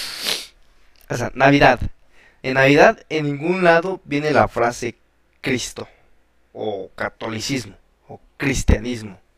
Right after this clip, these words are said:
¿va? Es Navidad. Que la verdad no recuerdo qué significa la palabra Navidad. ¿Tú la tienes por ahí? ¿Qué significa?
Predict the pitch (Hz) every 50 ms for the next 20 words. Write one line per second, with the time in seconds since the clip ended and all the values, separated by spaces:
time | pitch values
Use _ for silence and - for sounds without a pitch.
0 | - - 131 156 185 _ _ _ _ _ - - - _ _ _ _ _ _ -
1 | - - - _ _ _ - - 110 110 107 107 98 95 95 101 98 85 78 -
2 | - - _ _ _ _ _ _ _ _ _ _ _ _ - 131 120 107 104 107
3 | 107 117 120 123 131 135 139 - 139 123 113 - 120 117 120 113 117 117 120 110
4 | 107 107 117 - 123 107 101 101 104 107 113 110 104 101 104 107 - 147 151 147
5 | - 156 160 156 - 127 - 101 110 135 139 - 147 143 143 143 139 131 131 143
6 | - 180 196